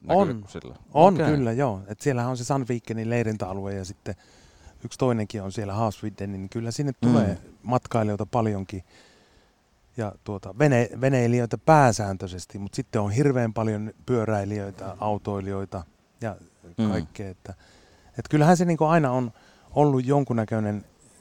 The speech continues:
Speaker 1: se semmonen kiehtovuus sitä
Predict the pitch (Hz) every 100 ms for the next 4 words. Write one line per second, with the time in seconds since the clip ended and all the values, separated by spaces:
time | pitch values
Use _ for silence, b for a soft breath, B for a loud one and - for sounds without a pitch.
0 | _ _ - 104 98 117 107 104 104 98
1 | - - - - _ _ _ - 127 120
2 | 104 110 104 101 95 104 92 92